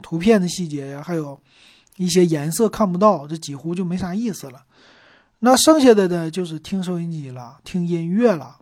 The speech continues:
啊，这样的A P P还是不错的，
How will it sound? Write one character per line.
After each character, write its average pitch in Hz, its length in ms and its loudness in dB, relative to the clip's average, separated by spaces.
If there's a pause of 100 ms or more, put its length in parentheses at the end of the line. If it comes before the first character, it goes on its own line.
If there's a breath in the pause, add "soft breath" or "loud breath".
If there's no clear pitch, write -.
啊， 131 240 -18
这 208 80 0
样 185 240 2
的 156 180 -10
A 165 120 -4
P 156 160 -8
P 143 240 -12 (320 loud breath)
还 160 180 -8
是 160 220 -4
不 156 240 -12
错 165 320 -6
的， - 60 -20